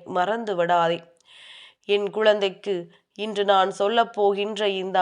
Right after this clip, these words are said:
ஐந்து பொருட்களும் என்னவென்று தெரிந்து கொள்வதில் அத்தனை ஆர்வமாக இருக்கின்றதல்லவா? உனக்கு தெரிந்திருந்தாலும் அதை பற்றி எனக்கு கவலை இல்லை. ஏனென்றால்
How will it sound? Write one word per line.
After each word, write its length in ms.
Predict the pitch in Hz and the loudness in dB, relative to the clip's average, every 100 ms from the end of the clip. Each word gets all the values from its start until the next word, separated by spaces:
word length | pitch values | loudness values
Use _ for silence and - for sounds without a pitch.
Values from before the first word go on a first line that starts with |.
| 180 | 4
ஐந்து 320 | 196 233 214 | 2 -2 -6
பொருட்களும் 640 | 196 190 185 185 202 185 180 | -4 -4 -4 -2 -2 -2 -4
என்னவென்று 560 | 185 220 226 196 185 185 | -6 -4 -4 -4 -4 -6
தெரிந்து 380 | 190 202 233 214 | -4 -4 -4 -6
கொள்வதில் 500 | 190 180 175 180 170 - | -4 -4 -4 -4 -4 -4
அத்தனை 440 | 170 165 190 180 175 | -6 -4 -4 0 2
ஆர்வமாக 640 | 180 214 202 180 175 175 | 2 0 -2 -2 -2 -4
இருக்கின்றதல்லவா? 1000 | 170 180 196 214 190 175 170 170 175 175 165 - - - _ - | -6 -8 -10 -12 -6 -4 -2 -2 0 -2 -4 -10 -20 -20 _ -8
உனக்கு 460 | 208 220 220 - 220 | 0 0 -2 -6 -4
தெரிந்திருந்தாலும் 1000 | 220 214 262 247 220 220 208 202 226 220 202 | -2 0 0 0 0 2 6 6 6 2 -6
அதை 240 | - 180 180 | -6 -4 -4
பற்றி 400 | 170 185 180 220 202 | -4 -4 -4 -8 -4
எனக்கு 420 | 180 175 175 170 | 0 0 -2 -8
கவலை 420 | 170 180 196 226 185 | -8 -6 -4 -4 -4
இல்லை. 240 | 175 190 - _ - - - _ 185 | -6 -8 -10 _ -20 -20 -20 _ -2
ஏனென்றால் 640 | 190 190 196 208 196 165 | 0 0 -2 4 4 4